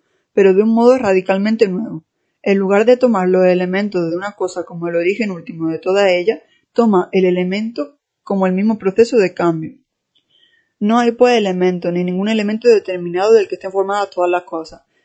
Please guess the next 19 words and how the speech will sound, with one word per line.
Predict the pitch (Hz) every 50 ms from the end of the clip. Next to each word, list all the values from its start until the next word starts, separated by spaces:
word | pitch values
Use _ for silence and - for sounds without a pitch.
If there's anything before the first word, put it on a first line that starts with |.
| _ _ _
sino | - - 196 196 190
más | 196 214 226
bien | 220 233 240 240 -
un | - 214 208
flujo, | 208 - 190 170 170 165 - - 175 175 -
un | 202 208 214
proceso | - 233 240 240 - 185 - - 180 180
constante | - 180 170 _ - 202 196 190 180 185 175
de | 170 170
cambio | 170 - 190 202 220 269
y | 254
transformación. | 202 190 180 - 180 170 165 160 151 - 185 170 156 _ - _ _ _ _ _ _ _ _ _ _ _ _ _ _ _ _ _ _ _ _ _ _ _
Esto | - 220 233 - _ - - 277 269
lo | - 214 196
ilustra | 196 190 196 220 214 - 202
en | 185
su | 180 - 185
famosa | - 190 185 190 208 220 233
frase: | 214 - - 202 208 214 -